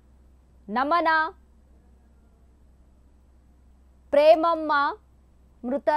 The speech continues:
ದುರ್ದೈವಿಗಳು. ಚಿಕ್ಕನಾಯಕನಹಳ್ಳಿ ತಾಲೂಕಿನ ಕುರುಬರಹಳ್ಳಿ ಬಳಿ ಘಟನೆ ನಡೆದಿದೆ. ದಾವಣಗೆರೆ ಜಿಲ್ಲೆಯ ಕಾಕನೂರು ಗ್ರಾಮದ ನಿವಾಸಿಗಳು ಆಗಿದ್ದಾರೆ ಇವ್ರು. ಜಾತ್ರೆ ನೋಡಲು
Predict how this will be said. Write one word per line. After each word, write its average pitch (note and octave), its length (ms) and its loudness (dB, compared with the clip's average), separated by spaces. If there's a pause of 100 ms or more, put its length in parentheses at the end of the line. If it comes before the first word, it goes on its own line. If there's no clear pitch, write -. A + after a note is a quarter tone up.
(120)
ದುರ್ದೈವಿಗಳು. C4+ 840 0 (1200)
ಚಿಕ್ಕನಾಯಕನಹಳ್ಳಿ E4 1200 -2
ತಾಲೂಕಿನ D#4 560 -2 (1160)
ಕುರುಬರಹಳ್ಳಿ D#4+ 920 -2
ಬಳಿ D4+ 400 -4
ಘಟನೆ D4+ 400 -8
ನಡೆದಿದೆ. D4 560 -6 (680)
ದಾವಣಗೆರೆ E4 640 2
ಜಿಲ್ಲೆಯ D#4+ 400 -4 (500)
ಕಾಕನೂರು D#4+ 720 0
ಗ್ರಾಮದ D4+ 440 0 (120)
ನಿವಾಸಿಗಳು D#4+ 680 0
ಆಗಿದ್ದಾರೆ D#4 640 0 (840)
ಇವ್ರು. D4 400 -4 (500)
ಜಾತ್ರೆ F#4 500 2
ನೋಡಲು D#4 640 -2